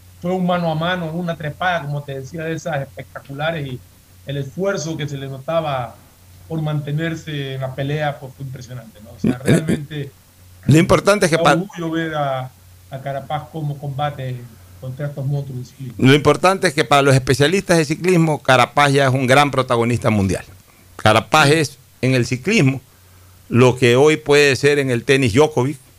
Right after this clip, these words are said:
Speaker 2: lo que hoy puede ser en el tenis, eh, Zverev, por, por, eh, comparar, no comparar, sino por más o menos identificar en otros deportes que son un poco más seguidos por, por la audiencia, por, por nuestra gente,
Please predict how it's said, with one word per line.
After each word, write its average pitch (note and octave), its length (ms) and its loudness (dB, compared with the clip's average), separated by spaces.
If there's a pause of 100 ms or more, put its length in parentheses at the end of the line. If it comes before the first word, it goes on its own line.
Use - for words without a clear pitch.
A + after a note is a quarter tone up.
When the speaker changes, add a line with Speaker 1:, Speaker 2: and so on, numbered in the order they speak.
(380)
Speaker 2:
lo A2 200 4
que G#2+ 80 0
hoy A#2+ 200 6
puede B2 280 4
ser B2+ 220 0
en B2 120 2
el G#2+ 120 0
tenis, A#2+ 600 0 (580)
eh, G2+ 320 2
Zverev, D#3+ 480 4 (520)
por, A2 160 0
por, A2+ 200 2 (600)
eh, F#2+ 360 2 (500)
comparar, D3+ 680 4
no G#3+ 180 0
comparar, D#3 440 2
sino A#2 220 -2
por A#2 380 0
más C#3 240 2
o D3 60 2
menos C#3+ 300 4
identificar B2 680 2
en B2 240 0
otros C3+ 220 2
deportes B2+ 440 0
que A2 80 -4
son C3 160 0
un C3 120 -2
poco C3 200 0
más B2 180 4
seguidos B2 360 2
por, G#2 220 -4
por - 180 -2
la G2 60 4
audiencia, A#2+ 480 2
por, F2+ 220 -6
por - 180 -8
nuestra G2+ 260 0
gente, B2+ 340 2